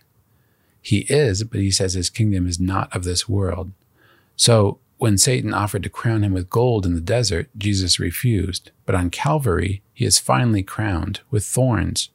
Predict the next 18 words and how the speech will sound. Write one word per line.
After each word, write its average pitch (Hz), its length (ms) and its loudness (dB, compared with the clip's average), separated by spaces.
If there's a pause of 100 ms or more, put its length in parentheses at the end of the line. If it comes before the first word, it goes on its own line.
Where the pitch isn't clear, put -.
(840)
Satan 117 400 2
said 101 240 4
he 101 120 2
would 95 140 -2
robe 101 380 0
him 104 120 2
in 92 140 0
majesty. 95 680 -2 (120)
Instead, 104 600 2
Jesus 98 360 0
chooses 101 380 -2
to - 100 -12
be 95 140 0
robed 92 400 0
in 127 160 0
mockery. - 580 -4 (880)
And 101 120 4
now, 123 320 2